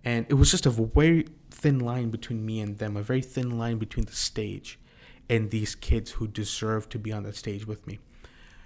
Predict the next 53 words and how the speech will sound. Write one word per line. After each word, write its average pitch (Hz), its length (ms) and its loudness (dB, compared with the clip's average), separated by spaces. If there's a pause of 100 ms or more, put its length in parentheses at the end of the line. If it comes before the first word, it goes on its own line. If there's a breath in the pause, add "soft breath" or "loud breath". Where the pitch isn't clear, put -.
(180 loud breath)
So - 260 4
anyway, 107 320 2
all 110 180 0
of 113 100 -4
this - 160 -6
happened, 131 460 -2
and 110 180 -4
the - 60 -4
films 117 320 -4
are 113 40 -6
screening. 113 540 -4 (640 loud breath)
Um, 110 420 2 (280)
for - 140 -2
example, 117 320 0
there 110 120 2
was 110 120 0
this 107 160 -4
one 117 240 -2
guy 113 260 -2
who 104 60 -6
had 110 140 -4
made 110 120 -4
a 110 40 -6
film. 117 300 -6
His 104 140 -8
father 117 320 0
had 113 120 -4
passed - 380 -12
away, 113 380 -4 (480 loud breath)
and, 107 340 -2
um, 104 540 -4
his 107 160 -4
mother 110 320 -2
and 107 180 -2
him 107 440 -8
were 104 380 -8 (200)
going 110 540 -4
on 113 120 -6
a 107 40 -6
trek - 500 -6
up, 120 220 -8
like, 117 180 -6
the 113 60 -8
highest 117 400 -4
of 104 100 -8
mountains 107 420 -4
in 104 100 -6
their, 101 140 -4
in 104 120 -6
their, 104 160 -6
in 101 140 -6
their 104 120 -8
province 117 540 -6